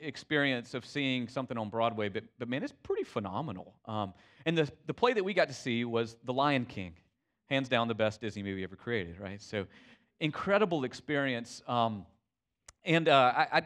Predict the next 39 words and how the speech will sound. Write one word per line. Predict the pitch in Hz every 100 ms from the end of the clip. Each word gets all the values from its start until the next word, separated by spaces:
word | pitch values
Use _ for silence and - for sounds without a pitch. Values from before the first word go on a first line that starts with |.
| -
I | 175
don't | 190
know | 156 151 151
if | 135
you're | 147
familiar | 131 127 143 143 139
with, | 135 131 123 -
with | 117 113 -
Broadway | 131 131 131
or |
familiar | 117 135 131
with | 117
The |
Lion | 113 120
King. | 127 120
I'm | 120
gonna | 117
assume | 104 - 139
that | 131
all | 117 120
of | 117
you |
know | 113 110 113
at |
least | 113 117
the | 107
plot | - 110 117 -
story | - - 127 127 135 135 139
of | 113 107
the |
movie | 104 110 120 127
Lion | 127 131 131
King. | 131 139 131
But | 120
there's | 139 127
this | 127
scene | - 220 240 143 117 - - _
where | 151 139 131
Nala, | 143 156 147 113 139